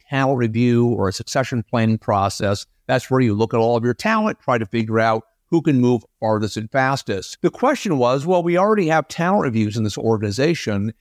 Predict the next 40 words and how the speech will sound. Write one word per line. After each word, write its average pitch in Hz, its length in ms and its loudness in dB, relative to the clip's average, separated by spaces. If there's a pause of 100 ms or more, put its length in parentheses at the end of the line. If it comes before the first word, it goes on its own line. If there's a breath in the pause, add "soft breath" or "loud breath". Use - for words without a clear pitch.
(140)
How 208 340 0
do 226 100 0
we 170 140 2
use 151 160 2
those 139 160 0
talent 160 340 -2
reviews 107 340 0
to 135 120 -2
select 117 400 0
out 107 200 0
general 113 360 2
manager 98 360 -4
candidates? 139 720 -2 (380)
The 143 140 0
decision 147 520 0
was, 107 440 0 (320)
you 147 180 4
have 196 380 -2
to 214 80 0
be 190 180 2
hypo 165 800 0
already. 151 400 2 (160)
So - 120 -4
you 110 80 2
need 135 180 0
to 156 60 -4
get - 220 -4
through 160 160 0
this 220 160 2
process 156 560 -2
and 135 100 0
be 120 120 0
considered 127 400 0
a 104 100 0
high 123 260 -2
potential 185 520 -2
leader. 101 360 -2 (280)
And 135 160 -2
then 185 120 2
it's 156 200 0